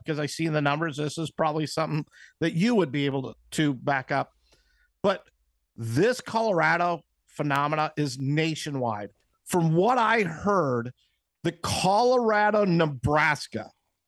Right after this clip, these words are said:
normally not a big game, a nine o'clock Saturday morning game had more viewership than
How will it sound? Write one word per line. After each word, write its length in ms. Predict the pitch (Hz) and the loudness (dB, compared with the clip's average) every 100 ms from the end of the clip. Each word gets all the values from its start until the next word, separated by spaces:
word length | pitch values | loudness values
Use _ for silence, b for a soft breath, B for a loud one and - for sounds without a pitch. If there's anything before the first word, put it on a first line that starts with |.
| - | -2
normally 580 | 127 160 220 240 240 214 | 2 4 4 4 2 0
not 460 | 170 170 185 202 | 2 2 2 2
a 60 | 190 | 0
big 200 | 180 156 | -2 -2
game, 220 | 156 117 b b b _ | -4 -4 b b b _
a 200 | 196 180 | 0 2
nine 560 | 165 165 175 202 247 254 | 2 2 2 2 0 -2
o'clock 640 | 254 - 196 196 190 - - | -4 -6 -2 -2 -2 -8 -12
Saturday 840 | - - - 180 190 214 220 208 | -8 -4 -2 0 2 0 0 0
morning 600 | 180 180 196 208 196 175 | 0 0 0 -2 -2 -4
game 280 | 180 185 180 | -2 -2 -2
had 240 | 165 160 | -2 0
more 400 | 147 160 196 233 | 0 0 2 0
viewership 800 | 196 160 214 226 202 160 - 151 - b b _ | -2 -4 -2 0 -2 -4 -2 -2 -4 b b _
than 180 | 180 185 | -4 -4